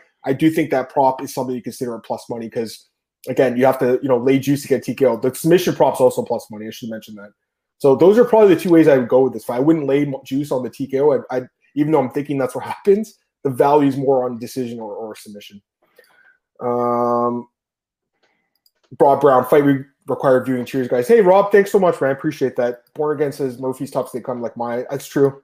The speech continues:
Murphy doesn't, gets tired. She hasn't been five for years. I, I think she's got good cardio, but again, five rounds with Valentina is, is tough.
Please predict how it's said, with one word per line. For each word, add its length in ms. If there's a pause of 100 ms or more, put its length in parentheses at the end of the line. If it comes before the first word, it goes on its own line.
(120)
Murphy 220
doesn't, 260
gets 200
tired. 300
She 60
hasn't 200
been 120
five 260
for 120
years. 480 (420)
I, 200
I 40
think 160
she's 120
got 120
good 140
cardio, 280
but 120
again, 200
five 220
rounds 160
with 120
Valentina 440
is, 260
is 180
tough. 500